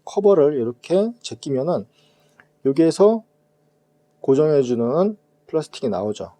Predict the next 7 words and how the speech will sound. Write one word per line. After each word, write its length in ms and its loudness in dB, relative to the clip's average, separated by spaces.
고정해주는 580 -8
게 80 -6
나와서 540 -2
얘를 380 0
끝까지 600 0
꽉 240 -2
누르면은 500 -2